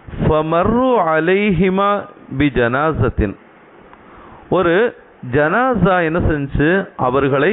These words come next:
கடந்து சென்றது. அவங்க இருக்கக்கூடிய அந்த இடத்துல இருந்து ஒரு ஜனாசா ஒன்று என்ன செய்தது?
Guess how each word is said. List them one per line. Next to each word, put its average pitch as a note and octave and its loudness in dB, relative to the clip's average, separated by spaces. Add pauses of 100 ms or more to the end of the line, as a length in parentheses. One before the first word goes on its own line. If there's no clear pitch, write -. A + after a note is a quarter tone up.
(120)
கடந்து F3 -2
சென்றது. G#2 -2 (560)
அவங்க B2 0
இருக்கக்கூடிய C#3 0
அந்த B2 0
இடத்துல C3 2
இருந்து A#2+ 0 (420)
ஒரு C3+ 2
ஜனாசா F#3 0 (100)
ஒன்று C3+ 0
என்ன C3+ 0
செய்தது? B2+ 2